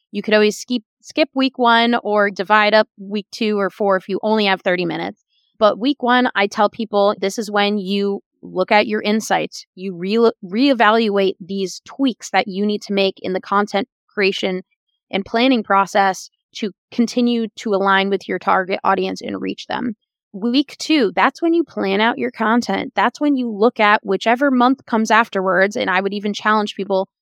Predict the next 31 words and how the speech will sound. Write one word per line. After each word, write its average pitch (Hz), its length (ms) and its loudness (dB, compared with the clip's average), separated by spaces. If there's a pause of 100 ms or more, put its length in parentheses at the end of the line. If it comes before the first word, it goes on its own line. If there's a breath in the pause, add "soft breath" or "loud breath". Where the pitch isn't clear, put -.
(140)
to 208 100 -4
look 208 200 0
at 202 180 4
the - 60 -2
next 214 300 -4
quarter 285 380 2
of 185 100 -4
what's 202 180 0
happening 190 360 -2
in 190 160 -4
their 190 100 -2
business, 196 380 -4
even 233 260 -2
seasonally. 202 760 -4 (520)
But 214 160 4
for, 208 360 0 (280)
you 190 300 -4
know, 185 180 -6 (420)
if 190 100 -6
you're 196 60 -4
starting 208 340 2
fresh, 208 360 0
just - 200 -4
looking 190 220 -2
at 185 100 -2
the 196 60 -4
next 202 240 -2
month 202 360 0 (420)
and 226 200 0
saying, 240 440 2
"Okay, 233 360 -4